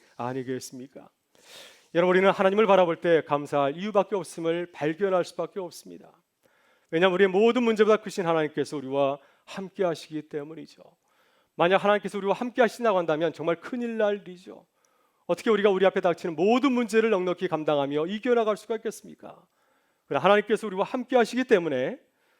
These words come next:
우리는 모든 것이 감사의 은혜인 줄 믿습니다.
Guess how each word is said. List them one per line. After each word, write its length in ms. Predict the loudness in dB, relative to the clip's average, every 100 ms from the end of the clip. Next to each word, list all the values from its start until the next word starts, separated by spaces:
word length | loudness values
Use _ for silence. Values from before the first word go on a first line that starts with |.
| _
우리는 200 | -8 -4
모든 300 | 0 0 0
것이 240 | -2 -2 -2
감사의 380 | -2 -2 -4 -4 -4
은혜인 320 | -4 -6 -8
줄 360 | -10 -8 -8
믿습니다. 540 | -10 -14 -16 -18 -18